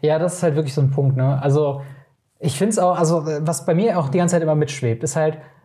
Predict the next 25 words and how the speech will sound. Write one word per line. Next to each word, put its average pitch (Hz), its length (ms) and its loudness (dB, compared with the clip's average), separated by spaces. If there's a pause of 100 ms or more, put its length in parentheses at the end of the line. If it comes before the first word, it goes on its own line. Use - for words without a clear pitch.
dass, 143 460 0
wir 147 80 2
haben 170 100 2
ja 156 120 0
schon 151 180 0
letzte 160 220 0
Woche 147 100 0
darüber 143 180 2
gesprochen, 139 400 0
dass 135 140 0
zum - 80 -2
Beispiel 135 200 0
ConvertGoBlue, 139 1000 0
der 131 320 2
Magic-YouTuber 143 800 0
und 131 80 0
Streamer, 160 420 0
hat 139 140 0
da 143 60 4
ja 135 140 2
schon, 135 340 2
als 127 320 -2
die 123 140 0
Early, 123 480 2
äh, - 40 -2